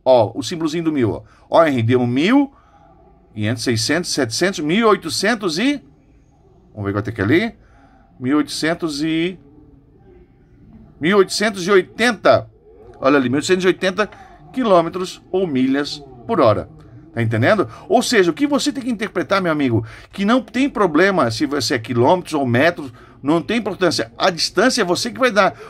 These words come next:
O que vai diferenciar é o teu tempo de start e de stop aqui, juntamente com o que você inseriu. E aí ele vai te dar essa velocidade. De, dizer bem corretamente pra vocês, isso aqui é uma velocidade de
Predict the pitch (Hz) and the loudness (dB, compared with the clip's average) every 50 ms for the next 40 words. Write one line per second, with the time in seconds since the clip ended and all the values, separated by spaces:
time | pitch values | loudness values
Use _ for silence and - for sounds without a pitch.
0 | - - 170 160 - 247 247 196 233 214 185 165 175 160 147 190 - 196 165 165 | -8 -6 -6 -4 -2 -2 0 2 2 2 0 -2 -8 -12 -12 -6 -4 -2 -2 -2
1 | 135 - - 190 214 196 127 175 226 226 - - 254 247 185 - - 175 185 180 | -2 -2 0 2 2 2 4 2 2 2 0 -4 -6 -6 0 2 2 2 2 0
2 | 220 214 - - - - - 120 131 185 226 - - - - - 143 160 175 170 | -4 -8 -12 -14 -20 -20 -20 -14 -10 -8 -6 -6 -6 -2 2 2 4 4 2 0
3 | - - 202 - - - 185 175 135 151 202 220 - - - 170 285 311 - - | -4 -10 -10 -10 -10 -10 -10 -8 -8 -6 -6 -6 -8 -4 0 2 4 4 4 2
4 | 196 190 - - 180 202 254 262 - - - - - - - 214 247 233 269 247 | 0 -4 -4 -4 -6 -6 -6 -6 -6 -12 -20 -20 -20 -14 -12 -10 -4 -2 0 0
5 | 214 185 185 208 202 - 202 185 180 214 196 208 185 - 220 196 202 - - 262 | 0 0 -2 -4 -4 -6 -10 -12 -10 -8 -6 -6 -6 -4 -4 -4 -4 -2 -2 -2
6 | 247 202 190 175 185 113 - - - - 233 233 202 170 156 180 185 175 175 160 | 0 2 2 2 2 0 -4 -14 -10 -4 0 2 4 4 4 2 0 -2 0 0
7 | 180 180 - - 165 175 175 175 - - - 170 170 - 190 185 160 170 175 196 | 0 0 -2 0 2 4 4 4 2 0 -4 -4 -4 -2 -4 -4 -2 -2 -2 -2
8 | - - 233 185 160 139 131 120 110 120 113 - - - - - - - 139 139 | -4 -6 -2 2 4 6 6 4 2 -4 -12 -14 -20 -20 -20 -20 -8 -6 -4 -4
9 | 123 135 139 131 113 107 139 160 147 131 170 170 135 170 196 226 202 - 220 226 | -4 -8 -12 -10 -6 -4 -2 -2 0 0 0 2 2 2 0 0 -2 -2 0 0
10 | 190 202 214 220 202 202 - 214 208 208 180 - 175 139 117 110 110 117 151 - | 2 2 0 -2 -4 -4 -4 -4 -4 -4 -2 0 0 0 -2 -2 -6 -8 -8 -6
11 | - 123 113 - - 202 214 185 160 131 120 123 127 113 117 131 131 156 151 147 | -6 -6 -6 -8 -6 -6 -4 -2 -2 -2 -2 -4 -4 0 2 2 2 2 2 -4
12 | 127 113 135 226 277 277 - | -8 -4 -2 0 -2 -2 -4